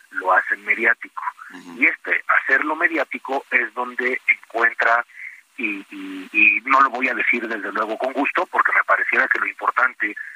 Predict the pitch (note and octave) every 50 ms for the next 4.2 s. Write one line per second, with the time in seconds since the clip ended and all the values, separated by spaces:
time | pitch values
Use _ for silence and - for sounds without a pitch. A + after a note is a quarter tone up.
0 | - - _ - - - - A#2 A2+ A2+ - - - G#2+ G#2+ A2 A2+ A#2 - -
1 | - - A2+ A2 A2 B2 - C3 B2+ B2 A2 - C3 B2+ - - - - G2 G2
2 | G2+ G2+ G#2 G#2+ G#2+ G#2 G2+ - - G#2 - - - - - - A2 - - -
3 | - - - - - C3 B2+ B2+ B2 A#2 A2+ - A#2 A2+ - - - - A2 A2
4 | A2 G#2+ G#2+